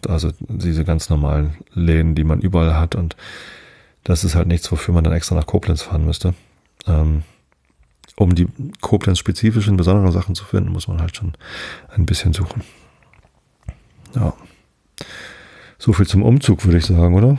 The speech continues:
Wie viel habe ich denn jetzt schon hier aufgenommen? Oh, äh, eine Stunde. Knapp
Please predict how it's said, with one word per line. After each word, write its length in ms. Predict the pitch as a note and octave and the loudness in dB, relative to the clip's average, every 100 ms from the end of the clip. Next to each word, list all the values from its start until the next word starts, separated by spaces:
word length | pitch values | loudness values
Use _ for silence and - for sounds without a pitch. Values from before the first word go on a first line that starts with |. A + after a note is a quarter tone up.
| - | 0
Wie 100 | G#2+ | -2
viel 160 | - | 0
habe 120 | G2 | 0
ich 80 | G2 | 0
denn 100 | G#2 | -2
jetzt 100 | F#2+ | -2
schon 340 | - F#2 F2+ F2+ _ _ _ | 0 2 2 -2 _ _ _
hier 200 | - G#2+ | -8 -4
aufgenommen? 500 | G#2 G2+ G2+ F#2+ A2 G#2 | -4 -4 -2 -2 -2 -4
Oh, 240 | B3+ - F#2 | -2 -2 0
äh, 240 | F2 D#2 D2+ - _ - | 0 0 -2 -8 _ -4
eine 200 | E2 D#2 | 0 0
Stunde. 360 | - E2+ D#2 - - - - - - - - - | 0 0 -2 -4 -14 -16 -16 -18 -18 -18 -20 -10
Knapp 340 | - E2 E2 | 2 2 2